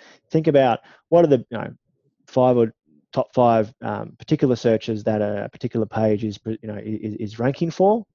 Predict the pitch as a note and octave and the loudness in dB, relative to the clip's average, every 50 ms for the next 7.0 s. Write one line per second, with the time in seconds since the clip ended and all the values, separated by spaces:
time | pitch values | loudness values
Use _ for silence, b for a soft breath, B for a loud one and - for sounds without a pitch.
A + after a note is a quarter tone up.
0 | _ _ _ _ _ _ _ _ _ _ _ _ - A2 G#2+ G#2+ G#2 G#2 G#2 - | _ _ _ _ _ _ _ _ _ _ _ _ -8 -6 -4 -4 -4 -6 -8 -6
1 | - A#2 A#2+ B2 C3+ B2 B2 - - C#3 A#2+ A#2+ A#2+ - - D#3+ E3 D#3 - C3+ | -4 -4 -4 -4 -6 -8 -10 -10 -8 -8 -6 -8 -8 -4 0 0 0 2 2 2
2 | A#2 A2 - - B2 A#2 A#2 G#2+ G#2+ G2+ A#2+ A2 A2 G2+ A2 G#2+ G#2 G#2 - _ | 2 2 0 -2 -4 -2 -2 -4 -6 -8 -10 -8 -4 -2 -2 0 -2 -2 -6 _
3 | _ _ _ _ _ _ _ - - C3+ C3 - B2+ A#2 A2+ A2 G#2+ G#2 G#2 _ | _ _ _ _ _ _ _ -6 -4 -4 -2 -2 0 0 0 0 0 -2 -6 _
4 | _ _ - G#2+ G2 F2+ - - - A2 A2 G#2 G2+ G2+ G2 - G2+ G2 G2+ G2 | _ _ -10 -10 -10 -10 -12 -14 -10 -8 -6 -6 -4 -6 -6 -8 -8 -8 -8 -8
5 | - - G2+ G2 G2+ - _ _ _ _ _ - - - - _ _ _ _ - | -8 -8 -6 -6 -6 -8 _ _ _ _ _ -20 -20 -20 -20 _ _ _ _ -6
6 | A2+ A2 G#2 - - G2+ G#2+ G#2+ G#2+ G2+ - _ _ - - - A2 G#2 G2+ G2+ | -4 -4 -4 -6 -8 -14 -12 -12 -14 -14 -16 _ _ -14 -8 -6 -4 -2 -2 -4